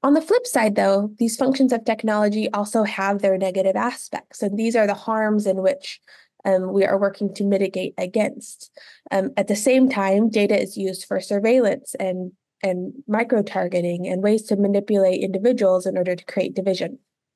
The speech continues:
Uh, strategic communications are a source of, um, or maybe not a source, a signal and a, both a signal and a source of conflict, where we see hate speech and misinformation and disinformation and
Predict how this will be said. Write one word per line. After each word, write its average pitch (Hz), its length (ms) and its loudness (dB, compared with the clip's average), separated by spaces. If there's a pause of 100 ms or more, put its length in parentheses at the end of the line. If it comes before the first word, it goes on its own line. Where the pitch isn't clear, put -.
(560)
Uh, 220 200 0 (280)
strategic 247 480 0
communications 214 800 0 (540)
are 196 300 2
a 202 80 0
source 214 360 2
of, 196 280 0 (580)
um, 202 460 0 (1300)
or 214 100 0
maybe 208 200 2
not 190 180 -2
a 185 60 -4
source, - 400 -4
a 214 60 -6
signal 254 520 2
and 240 280 2
a, 208 120 2
both 254 240 2
a 269 60 4
signal 277 460 2
and 233 240 0
a 214 60 0
source 208 580 -2 (500)
of 208 100 -6
conflict, 208 640 -4
where 202 160 0
we 190 120 -6
see 180 160 -8
hate 277 240 -2
speech - 300 -6
and 202 80 -2
misinformation 214 720 0
and 175 80 -8
disinformation 208 760 -4
and 165 120 -10